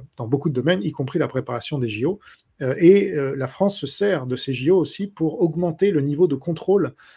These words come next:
euh, sur le modèle chinois. Voilà. Euh, avec des Q R codes, avec des, des, des caméras qui sont mises un peu partout. Euh,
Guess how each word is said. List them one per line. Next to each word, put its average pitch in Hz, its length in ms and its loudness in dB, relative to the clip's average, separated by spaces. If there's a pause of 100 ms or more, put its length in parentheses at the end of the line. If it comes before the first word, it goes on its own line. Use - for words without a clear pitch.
(180)
euh, 123 180 -4
sur 156 220 0
le 139 80 2
modèle 147 260 2
chinois. 180 420 -6 (120)
Voilà. 147 240 -6 (320)
Euh, 123 200 -10
avec 139 400 0
des 123 180 -2
Q 147 200 0
R - 100 -8
codes, 165 380 2
avec 135 420 -4
des, 117 360 -6 (320)
des, 123 180 -6
des 123 120 -2
caméras 147 420 2
qui 156 100 -6
sont 139 140 -6
mises 143 160 -2
un 131 80 -4
peu 135 100 -4
partout. 175 480 -4
Euh, 127 220 -2